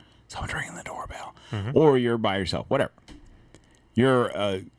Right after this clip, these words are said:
Speaker 1: relatively young person. So you're not eighty-four years old. Are you opening the door wide open like, "Hey, what's up?" Now, your house is an interesting setup because it's very similar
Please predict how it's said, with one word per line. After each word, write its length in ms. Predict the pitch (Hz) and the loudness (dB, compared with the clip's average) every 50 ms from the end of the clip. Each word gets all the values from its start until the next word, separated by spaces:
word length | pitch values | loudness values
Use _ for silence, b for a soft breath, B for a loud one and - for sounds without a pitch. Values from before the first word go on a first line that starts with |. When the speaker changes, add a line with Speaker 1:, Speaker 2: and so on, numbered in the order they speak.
| _ - | _ -2
Speaker 1:
relatively 600 | 101 117 113 104 104 101 - - 113 101 104 98 | 0 2 4 4 2 2 4 2 4 4 4 4
young 300 | 98 95 92 101 101 98 | 6 4 4 4 2 0
person. 500 | - - 110 90 80 - - 64 67 82 - | 0 -2 -2 0 -2 -4 -4 -4 -6 -6 -2
So 120 | - 110 | 0 2
you're 60 | 113 | 2
not 180 | 110 92 92 - | 2 0 -2 -2
eighty-four 520 | - 110 117 104 101 90 - - 98 92 87 | 0 0 2 2 0 0 0 0 0 0 2
years 200 | 82 82 80 80 | 0 0 -2 -2
old. 240 | 80 - - - - - _ _ _ _ _ b b b b b b b b b | -4 -6 -8 -12 -18 -20 _ _ _ _ _ b b b b b b b b b
Are 80 | - 101 | 0 2
you 300 | 107 110 123 127 120 104 - _ _ _ - | 4 4 4 4 2 0 -4 _ _ _ 0
opening 400 | 104 107 110 - 123 113 113 107 | 2 2 4 4 4 2 4 2
the 80 | 107 104 | 2 2
door 280 | 104 107 110 110 110 | 2 4 4 4 4
wide 220 | 101 98 98 107 110 | 4 4 4 4 4
open 340 | 110 113 110 120 110 110 110 | 4 4 2 0 0 0 2
like, 200 | 104 98 95 92 | 2 2 2 2
"Hey, 200 | 117 143 160 143 | 2 2 2 2
what's 200 | 127 131 127 - | 2 0 0 0
up?" 220 | 143 123 101 - - - _ _ _ _ _ _ _ _ _ _ _ _ _ _ _ _ _ - - - - | 0 0 0 -2 -6 -20 _ _ _ _ _ _ _ _ _ _ _ _ _ _ _ _ _ -10 -8 -2 0
Now, 300 | 113 113 110 101 92 B B B B B B B B B B | 2 2 2 0 -2 B B B B B B B B B B
your 380 | 107 110 113 135 175 214 254 | -2 2 4 6 6 6 6
house 520 | - 123 101 85 78 76 80 - - - - - - - _ _ - _ _ _ _ - | 4 2 0 0 0 -2 -2 -4 -4 -6 -8 -10 -14 -20 _ _ -20 _ _ _ _ 0
is 160 | 107 110 104 | 2 2 2
an 80 | 101 78 | 2 2
interesting 500 | 101 123 120 - - 107 - - 98 87 | 2 2 2 2 0 -2 0 0 0 0
setup 400 | - - - 147 151 113 92 73 | 2 2 2 2 4 2 0 0
because 300 | 82 - - 113 104 90 | -4 -2 0 0 0 0
it's 140 | 95 82 85 | -2 -4 -2
very 200 | 107 120 113 95 | -2 -2 -2 -2
similar 720 | - - - - 175 208 180 131 98 85 80 87 98 98 | -2 -2 2 2 4 4 4 4 4 2 0 0 -2 -4